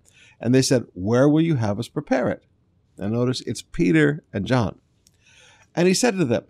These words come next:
"Behold, when you have entered the city, a man carrying a jar of water will meet you. Follow him into the house that he enters, and tell the master of the house, 'The teacher says to you,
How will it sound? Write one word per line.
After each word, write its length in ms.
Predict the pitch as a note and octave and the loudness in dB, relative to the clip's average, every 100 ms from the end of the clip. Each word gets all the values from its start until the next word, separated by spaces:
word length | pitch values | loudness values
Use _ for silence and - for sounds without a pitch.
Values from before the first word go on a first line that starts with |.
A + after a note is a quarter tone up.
| _ _ _ | _ _ _
"Behold, 440 | - C#3+ D3 F3 F3+ | -2 2 4 4 4
when 140 | E3 | 4
you 120 | B2+ | 4
have 160 | A2+ - | 2 0
entered 260 | D3 D#3 G3 | 0 0 -2
the 80 | |
city, 300 | F#3 B2+ A2+ | -2 0 0
a 60 | B2 | 0
man 320 | A2 A#2+ C#3 | 0 0 0
carrying 260 | C3 C3 C3+ | 0 -2 0
a 60 | |
jar 300 | C3 A#2+ A#2+ | -2 -2 0
of 100 | C#3 | -2
water 260 | A2+ G2+ A2+ | 0 -2 -2
will 160 | A2+ B2+ | -2 2
meet 280 | D3+ D3 | 2 2
you. 160 | G#2 - _ _ - - | -4 -10 _ _ -20 -6
Follow 300 | C#3+ D#3 G3+ | 0 2 2
him 220 | F3 F3+ | 0 0
into 140 | F#3 F3+ | 0 -2
the 100 | F3+ | -2
house 440 | D3 A#2+ A#2+ - - | 0 0 0 -4 -10
that 140 | A#2+ | -4
he 140 | B2+ - | -4 -2
enters, 440 | B2+ G2 F2 - - _ _ | -2 -2 -8 -12 -20 _ _
and 140 | G#2 | -8
tell 160 | G#2 C3 | -2 -2
the 100 | B2 | 0
master 360 | A2+ C3 D#3 F3 | -2 -4 -4 -4
of 40 | |
the 80 | E3+ | -4
house, 380 | C3 A2+ A2+ - | -2 -4 -6 -10
'The 120 | B2+ C#3+ | -10 -6
teacher 380 | - A#3+ - | -6 -6 -6
says 280 | B2 A#2+ G#2 | -6 -4 -6
to 100 | - | -6
you, 300 | G2+ G#2 - | -6 -6 -8